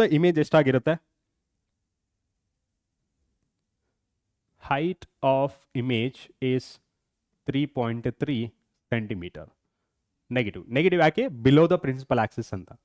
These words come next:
ಅಂದ್ರೆ ನೆಗೆಟಿವ್ ವೈ ಆಕ್ಸಿಸ್ ಆಗುತ್ತೆ ತಾನೆ, ಅದರಿಂದ ಮೈನಸ್ ತ್ರೀ ಪಾಯಿಂಟ್ ತ್ರೀ. So this is the ray diagram. ಅರ್ಥ ಆಯ್ತಾ? So ಈ ತರ ಕೇಳ್ತಾರೆ, so ನೀಟಾಗಿ ಡ್ರಾ ಮಾಡಿ. ನೆಕ್ಸ್ಟ್, a concave lens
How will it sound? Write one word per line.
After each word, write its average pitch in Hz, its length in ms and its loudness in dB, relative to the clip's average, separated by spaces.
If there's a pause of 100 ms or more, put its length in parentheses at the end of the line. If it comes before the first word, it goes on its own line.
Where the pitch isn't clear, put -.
(160)
ಅಂದ್ರೆ 180 180 2 (200)
ನೆಗೆಟಿವ್ 196 300 4 (380)
ವೈ 175 180 6
ಆಕ್ಸಿಸ್ 180 300 -2
ಆಗುತ್ತೆ 110 280 -2
ತಾನೆ, 196 180 0 (440)
ಅದರಿಂದ 165 260 0 (120)
ಮೈನಸ್ 156 300 0
ತ್ರೀ 120 100 -2 (100)
ಪಾಯಿಂಟ್ 156 240 -6 (100)
ತ್ರೀ. - 120 -16 (180)
So 147 80 0 (120)
this 143 120 0 (100)
is 214 60 6 (100)
the 135 120 6
ray 127 180 2
diagram. 104 340 -2 (1300)
ಅರ್ಥ 156 140 2
ಆಯ್ತಾ? 190 160 2 (1000)
So 170 80 2 (200)
ಈ 175 100 6
ತರ 175 100 6 (100)
ಕೇಳ್ತಾರೆ, 151 320 4 (360)
so - 60 -4 (140)
ನೀಟಾಗಿ 156 400 0
ಡ್ರಾ 113 200 -2
ಮಾಡಿ. 85 160 -16 (1300)
ನೆಕ್ಸ್ಟ್, - 260 -12 (1200)
a 175 120 -2
concave 220 420 2
lens 220 220 0